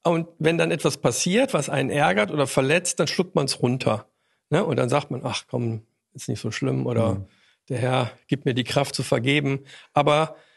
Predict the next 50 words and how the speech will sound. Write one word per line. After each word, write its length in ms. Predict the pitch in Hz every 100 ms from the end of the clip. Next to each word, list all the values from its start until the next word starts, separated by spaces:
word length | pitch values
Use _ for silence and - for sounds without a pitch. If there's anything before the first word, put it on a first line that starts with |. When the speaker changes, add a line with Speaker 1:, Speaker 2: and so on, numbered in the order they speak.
| _ _ _ _ _ _ _ -
Speaker 1:
es, 260 | 151 - -
es 240 | 185 151 143
baut 260 | 170 190
sich 220 | 190 156
auf, 480 | 175 156 107 - - -
ja? 180 | 120 95
Speaker 2:
Mhm. 80 | 95
Speaker 1:
Dann 160 | 135
kommt 200 | 175 147
die 80 | 139
nächste 300 | 151 180 165
Verletzung, 540 | - 143 147 147 165
dann 120 | 139 110
kommt 200 | 139 127
die 80 |
nächste 300 | 127 151 -
Verletzung 560 | 143 135 139 131 147 135
und 120 | 123
es 140 | 143 131
wird 140 | 143
immer 220 | 175 175
stärker. 580 | 160 160 160 - 135 170 -
Speaker 2:
Ja, 100 | 127
und 160 | 131
was 220 | 120 123 -
kommt 220 | 135 120
da 100 | 110
noch 160 | 139
dazu, 340 | - 104 - 98
ne? 160 | 104
Das 160 | 117 101
hast 140 | 113
du 40 | 113
vorhin 220 | - 110
im 100 | 104
Prinzip 240 | - 107
auch 80 | 110
schon 160 | 101 110
gesagt, 340 | 98 104 101 101
dass 160 | - _
wir 320 | 98 98 104
arbeiten 300 | 107 117 107
mit 160 | 98 98
Ehrenamtlichen. 760 | 98 110 110 107 117 - 170 - _ _ - -
Und 80 | 101
bei 100 | 107
Ehrenamtlichen 760 | 110 117 123 117 120 123 -
denkst 220 | 107 113 -
du 60 |
so, 340 | 101 107 104